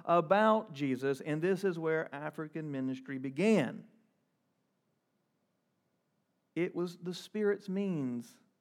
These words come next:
to make the impossible possible. How are we going to reach the ends of the earth? And they're asking this question, and there shows up an Ethiopian eunuch, a very unlikely character,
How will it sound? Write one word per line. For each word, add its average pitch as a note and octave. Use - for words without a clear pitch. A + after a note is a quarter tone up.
to D#3
make D3+
the C3+
impossible D3
possible. -
How C#4+
are C4
we B3
going A#3
to G3+
reach G3
the G3+
ends F#3
of F3
the F3
earth? G3
And E3+
they're E3
asking G3
this D3+
question, F#3+
and E3+
there D#3+
shows C#3+
up C3+
an C3
Ethiopian C3+
eunuch, G3+
a F#3
very B3+
unlikely F#3
character, G#3+